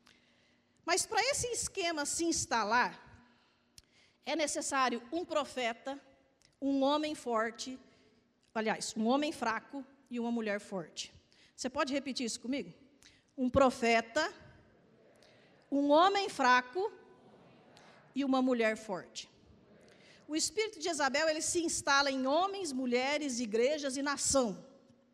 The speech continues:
Mas ele precisa dessas figuras pra que o seu esquema dê certo. Quem são os profetas? No Antigo Testamento, nós vamos ver Elias,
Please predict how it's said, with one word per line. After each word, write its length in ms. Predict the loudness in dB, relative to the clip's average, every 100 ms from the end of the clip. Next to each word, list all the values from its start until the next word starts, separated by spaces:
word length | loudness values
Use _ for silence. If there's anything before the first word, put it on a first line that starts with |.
| _ _ _ _ -20 -20 -20 _
Mas 240 | -2 0 0
ele 160 | -2
precisa 760 | -2 -2 0 0 2 2 2 0
dessas 460 | 0 -2 -2 -4
figuras 1040 | 0 0 0 0 0 0 0 0 0 -2 -6 -12 _ _ -10
pra 140 | -8
que 80 | -6
o 40 | -6
seu 220 | -2 -2
esquema 520 | -2 -6 -4 -2 0
dê 120 | -2
certo. 520 | -2 -2 -4 -8 -20 -20 _ _ _ -20 -20 _
Quem 200 | -4 0
são 260 | 2 0 0
os 120 | -2
profetas? 880 | -2 -4 -2 -6 -6 -12 -10 -8 -10 _ _ _ -20 -10
No 100 | -2
Antigo 320 | 0 2 0
Testamento, 540 | 2 0 2 2 2 0
nós 120 | -2
vamos 200 | 0 -2
ver 160 | -2 0
Elias, 840 | 2 4 2 0 0 0 -2 -6